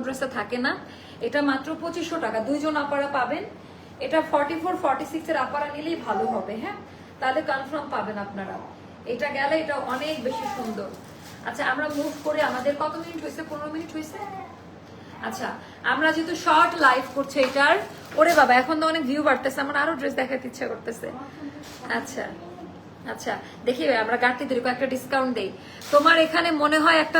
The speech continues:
বেবি এই এ করছে, বেবিটাকে একটু দেখতে চাই, দেখাবা?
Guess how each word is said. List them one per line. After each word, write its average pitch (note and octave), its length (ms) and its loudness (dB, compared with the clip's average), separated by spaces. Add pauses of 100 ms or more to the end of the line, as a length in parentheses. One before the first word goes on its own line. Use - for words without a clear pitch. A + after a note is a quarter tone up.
(140)
বেবি C4+ 280 6 (160)
এই E4 80 6 (520)
এ D4+ 40 10 (380)
করছে, D4 220 6 (100)
বেবিটাকে C4+ 460 4
একটু D#4 100 -6 (100)
দেখতে C4+ 320 2
চাই, B3+ 120 6 (120)
দেখাবা? C#4+ 360 0